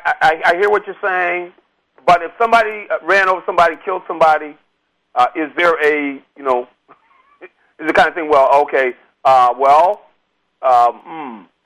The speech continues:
uh, now how long ago did you did it? Well, since you did it, you know, eight years ago, okay. I mean, after all, she's been dead eight years. It's not, you know, it's not like she, you killed her yesterday. I mean, no. I think if,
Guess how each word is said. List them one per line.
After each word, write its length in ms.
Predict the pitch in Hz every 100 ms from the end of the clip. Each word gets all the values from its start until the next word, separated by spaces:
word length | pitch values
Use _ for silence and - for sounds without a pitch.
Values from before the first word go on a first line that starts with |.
| _
uh, 200 | 131 139 143
now 140 | 143
how 120 | 175
long 240 | 185 202 190
ago 140 | 202
did 160 | 185 170
you 80 |
did 160 | 185 220
it? 100 | 175
Well, 220 | 226 185
since 160 | - 269
you 80 | 208
did 200 | 156 202
it, 120 | 175 170
you 100 | 180
know, 140 | 131 156
eight 140 | 160
years 260 | 156 160 120
ago, 340 | 117 110 110
okay. 300 | 123 120 92 - _ _ _ _
I 60 | 120
mean, 240 | 131 123 120
after 220 | 147 147
all, 200 | 143 123 -
she's 160 | 165 123
been 160 | 139
dead 280 | 127 127 113 _ 151
eight 180 | 135
years. 240 | 123 117 110
It's 160 | 117 127
not, 260 | 123 -
you 80 | 151
know, 120 | 110
it's 120 | 85 151
not 180 | 131
like 140 | 131 131 -
she, 80 | 101
you 100 | 113
killed 260 | - 123 110
her 80 |
yesterday. 440 | 110 123 - 82 - _ _ _
I 40 | -
mean, 220 | 185 165 _ _ _
no. 320 | 202 143 - - - _ _ -
I 80 | 151
think 220 | 196 165
if, 100 | 165